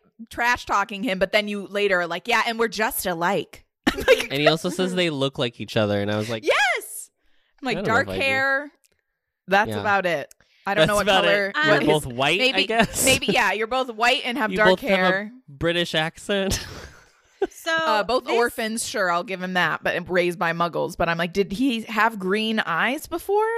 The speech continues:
Speaker 1: Like, what? I don't understand. You have to specify that then, Joe. Like, that's a weird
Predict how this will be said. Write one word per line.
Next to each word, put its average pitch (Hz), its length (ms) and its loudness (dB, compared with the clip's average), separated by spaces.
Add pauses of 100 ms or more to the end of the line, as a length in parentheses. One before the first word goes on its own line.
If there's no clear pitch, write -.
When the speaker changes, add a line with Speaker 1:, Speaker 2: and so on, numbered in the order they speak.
Speaker 1:
Like, 208 180 -2
what? 247 140 -2
I 254 80 2
don't 285 120 -2
understand. 247 680 -2
You 214 80 2
have 226 80 -2
to 269 80 -10
specify 277 500 0
that 160 260 -2
then, 151 260 -6
Joe. 156 420 0
Like, 185 180 -2
that's 214 200 -2
a 214 60 -2
weird 202 520 -2